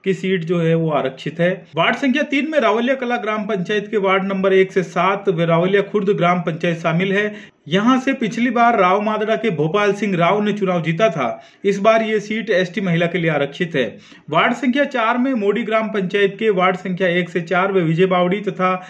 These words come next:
मदारडा ग्राम पंचायत शामिल है। इस बार इस सीट पर जनरल महिला, अ, चुनाव लड़ सकेगी।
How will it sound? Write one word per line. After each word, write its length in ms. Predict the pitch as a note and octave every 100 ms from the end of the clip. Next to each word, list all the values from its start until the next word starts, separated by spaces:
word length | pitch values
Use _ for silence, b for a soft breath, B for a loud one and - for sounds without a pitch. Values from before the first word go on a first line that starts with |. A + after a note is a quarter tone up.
| B B
मदारडा 400 | E3+ G3 A3 B3
ग्राम 240 | G3+ G3 G3
पंचायत 360 | F#3 D#3+ F3
शामिल 340 | E3 E3+ G3 G#3+
है। 220 | A3 A3 B B -
इस 220 | B3 B3
बार 260 | A#3 B3+
इस 280 | C4 B3 A#3+
सीट 220 | A#3 A#3
पर 180 | - B3
जनरल 320 | E3+ F3+ G#3+
महिला, 560 | G#3 F#3 F#3 G3+ G#3 - B B -
अ, 280 | D#3 E3
चुनाव 380 | E3 E3 E3 E3+
लड़ 100 | F3
सकेगी। 480 | E3 F#3 G#3 G3 A#3+